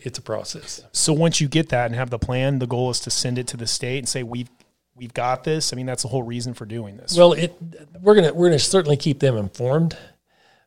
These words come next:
Speaker 1: but the way it works with the groundwater management district is <clears throat> the state's, the state has already set the standard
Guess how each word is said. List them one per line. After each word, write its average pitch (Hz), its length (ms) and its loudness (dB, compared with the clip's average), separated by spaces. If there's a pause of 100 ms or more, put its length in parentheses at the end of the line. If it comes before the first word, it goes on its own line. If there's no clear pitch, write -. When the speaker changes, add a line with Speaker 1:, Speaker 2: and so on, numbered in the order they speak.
Speaker 1:
but 139 540 4 (1900)
the 143 80 -12
way 170 140 4
it 156 80 4
works 151 280 4
with 139 60 0
the 123 80 0
groundwater 127 400 2
management 123 380 -4
district 117 440 -8
is 117 300 -12
<clears throat> - 80 -18
the 139 260 2 (340)
state's, - 640 -2
the 139 80 0
state 170 280 6
has 131 120 0
already 131 220 4
set 120 220 -2
the - 60 -12
standard 117 500 -6